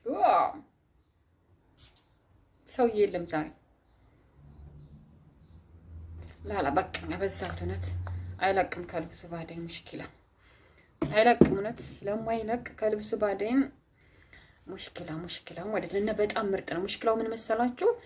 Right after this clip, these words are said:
ያኔ እንዳልኳችሁ አንዲት ሴት፣ እ፣ ያኔ ከምንም ካልሆነ ወንድ ጋር ያኔ ሰውዬ፣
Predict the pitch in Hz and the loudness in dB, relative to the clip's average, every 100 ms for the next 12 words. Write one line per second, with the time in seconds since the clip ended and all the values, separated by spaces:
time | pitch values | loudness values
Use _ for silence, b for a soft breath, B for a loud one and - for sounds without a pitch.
0 | B B _ 180 185 202 202 190 190 190 | B B _ 0 2 4 6 4 4 -4
1 | 180 - 339 180 180 190 - 220 277 - | -2 0 4 4 2 -6 -4 -2 -2 -4
2 | - 170 165 156 - - - 147 147 156 | -2 0 0 -2 -4 -6 -8 -6 0 4
3 | 156 156 b b b b _ _ - 185 | 6 4 b b b b _ _ -2 0
4 | 190 185 180 175 170 165 170 160 156 170 | 2 0 -2 2 4 4 2 0 2 2
5 | 294 359 - - 101 - - 302 240 247 | 0 -2 -10 -8 -6 -4 -2 0 2 4
6 | 233 | 4